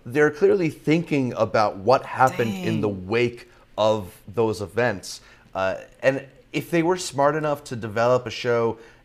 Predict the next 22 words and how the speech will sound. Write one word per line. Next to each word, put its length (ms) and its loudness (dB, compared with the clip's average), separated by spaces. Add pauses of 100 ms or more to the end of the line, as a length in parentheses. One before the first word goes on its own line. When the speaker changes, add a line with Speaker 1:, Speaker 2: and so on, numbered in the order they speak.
(160)
Speaker 1:
that's 340 -6
as 380 4
critically 480 -2
acclaimed 520 -2
and 80 -4
as 360 0
beloved 600 2 (300)
as 340 2
Better 320 0
Call 180 2
Saul, 380 4 (460)
you, 140 -4
granted, 560 -6
Better 160 2
Call 200 2
Saul 440 4
is 200 -8
nowhere 320 2
near 260 0
on 120 2
the 80 0
level, 400 0